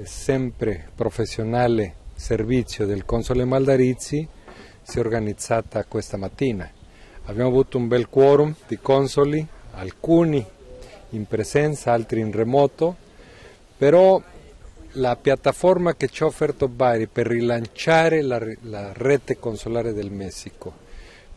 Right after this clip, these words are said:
per dare ulteriori obiettivi ai nostri uffici consolari,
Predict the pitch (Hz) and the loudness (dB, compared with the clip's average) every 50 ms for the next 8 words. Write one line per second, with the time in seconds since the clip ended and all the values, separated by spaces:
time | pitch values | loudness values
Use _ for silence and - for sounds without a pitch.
0 | - - _ - - 135 131 131 135 131 127 147 156 165 170 170 170 175 175 170 | -20 -20 _ -6 -2 0 2 2 0 2 2 4 4 6 6 6 6 6 6 4
1 | 165 - - 156 143 135 127 - - 139 139 135 143 151 165 165 165 165 165 165 | 2 0 -2 -2 -2 -2 -4 -2 0 2 2 2 2 2 4 4 4 4 4 4
2 | 165 165 160 156 160 156 - - - - - - 139 131 120 117 123 135 135 135 | 2 2 2 0 -2 -4 -6 -10 -14 -14 -8 -2 -2 -2 -2 -2 0 2 2 2
3 | 123 - - - - 180 180 175 170 156 135 131 123 120 107 - - _ _ _ | 0 -2 -4 0 2 4 4 4 4 2 2 0 -2 -2 -4 -8 -14 _ _ _
4 | - - - - - - - - - - 110 110 104 101 104 101 98 98 98 104 | -20 -20 -20 -20 -20 -20 -20 -20 -18 -16 -14 -12 -12 -10 -10 -10 -10 -10 -12 -12
5 | 107 107 107 113 131 143 143 - - 139 127 113 - - 160 147 123 - - 120 | -12 -10 -8 -6 -4 -4 -4 -4 -2 -2 -2 -2 -2 -2 -2 -2 -2 -4 -8 -6
6 | - - 117 107 - - 120 117 120 135 131 131 135 139 156 170 | -6 -6 -6 -6 -4 -2 0 2 4 4 4 4 2 0 -2 -4